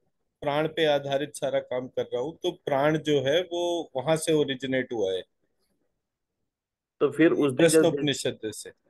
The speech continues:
Speaker 2: जिस दिन प्रश्नोपनिषद का lecture चल रहा था तो रई और प्राण discuss हुए, फिर रई का moment के लिए regarding आपने बताया, फिर उसको आपने नौ ग्रह से जोड़ा।
Speaker 1: राइट।
Speaker 2: फिर एक दिन,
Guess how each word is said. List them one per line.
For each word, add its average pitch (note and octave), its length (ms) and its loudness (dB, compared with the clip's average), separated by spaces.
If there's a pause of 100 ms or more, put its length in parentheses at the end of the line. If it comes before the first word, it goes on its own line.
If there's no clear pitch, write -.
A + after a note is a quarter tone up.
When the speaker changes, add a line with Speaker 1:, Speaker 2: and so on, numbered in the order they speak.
(160)
Speaker 2:
जिस C#3+ 140 -6
दिन E3 200 0
प्रश्नोपनिषद C#3 800 -2
का C#3+ 120 2
lecture B2+ 320 2
चल A2+ 180 0
रहा G2+ 220 2
था A#2+ 300 0
तो D3+ 220 0
रई A#2+ 440 0 (720)
और C3 220 4
प्राण B2+ 280 2
discuss A#2+ 420 -2
हुए, G#2 220 0 (300)
फिर C3 140 0
रई B2+ 240 2
का C3 140 -4
moment B2 540 -4 (720)
के A#2 80 -2
लिए A#2 160 -2 (260)
regarding A#2 460 2
आपने A2+ 260 -2
बताया, G#2 460 0
फिर C3+ 200 -4
उसको A#2 380 -2
आपने G#2+ 400 0 (440)
नौ A#2+ 260 2
ग्रह A#2 280 2
से A2+ 160 -4
जोड़ा। G2 280 2 (640)
Speaker 1:
राइट। A2+ 300 -4
Speaker 2:
फिर C3+ 160 4
एक B2+ 180 2 (100)
दिन, C#3 220 -6